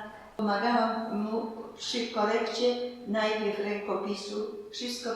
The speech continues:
pisał piórem, maszyno-, w maszynopisie, dopiero inni przepisywali, a także szczotek korektorskich, które przyszły z drukami. Wówczas wiele od niego się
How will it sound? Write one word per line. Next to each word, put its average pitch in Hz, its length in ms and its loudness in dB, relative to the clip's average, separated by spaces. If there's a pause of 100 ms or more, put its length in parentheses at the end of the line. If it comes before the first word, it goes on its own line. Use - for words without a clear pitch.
pisał 208 300 6 (720)
piórem, 101 420 -2 (1500)
maszyno-, 196 680 0 (320)
w - 100 -8
maszynopisie, 196 920 -2 (560)
dopiero 185 440 0
inni 190 300 -2
przepisywali, 175 840 -4 (420)
a 185 140 4
także 247 440 4
szczotek - 800 2 (200)
korektorskich, 202 1000 0
które 220 200 4
przyszły 214 460 0
z 190 220 -4
drukami. 160 520 0 (680)
Wówczas 277 560 2 (280)
wiele 269 400 2
od 202 220 0
niego 220 260 0
się 214 160 0